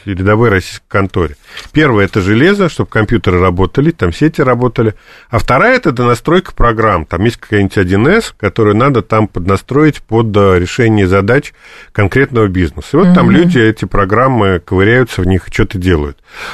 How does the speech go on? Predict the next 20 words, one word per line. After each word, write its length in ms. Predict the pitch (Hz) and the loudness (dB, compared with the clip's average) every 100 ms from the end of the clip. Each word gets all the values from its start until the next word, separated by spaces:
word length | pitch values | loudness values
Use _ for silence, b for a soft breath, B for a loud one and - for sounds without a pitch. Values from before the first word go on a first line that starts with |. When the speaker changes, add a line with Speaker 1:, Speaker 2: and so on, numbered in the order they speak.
| B | B
Speaker 1:
А, 640 | - 107 104 101 101 101 98 | -2 0 2 2 2 2 2
ну 440 | 95 95 110 131 | 0 0 2 2
и 120 | 127 | 2
понятно, 520 | 117 113 113 147 165 156 | 0 0 0 0 0 -2
что 180 | - | 0
это 160 | 110 110 | -2 0
не 100 | 110 | 0
самый 320 | - 113 98 | 0 0 0
высокий 400 | 90 - 92 - | -2 -4 -6 0
уровень, 380 | 123 196 175 117 | 2 4 2 2
и 60 | 101 | 0
таких 340 | 104 117 - | -2 -2 -4
специалистов 560 | - - 107 120 - 98 | -4 -2 2 2 0 -2
действительно 640 | 120 113 113 - 85 87 | -2 0 -2 0 -2 0
надо 260 | 95 95 87 | 0 0 0
много, 460 | 95 135 214 180 | 0 2 2 0
но 560 | 113 98 107 110 104 101 | 0 2 2 4 4 2
уровень 300 | 104 110 104 | 2 2 2
зарплат 440 | 107 104 131 135 | 0 0 -2 -2
там 280 | - 104 98 | 0 0 0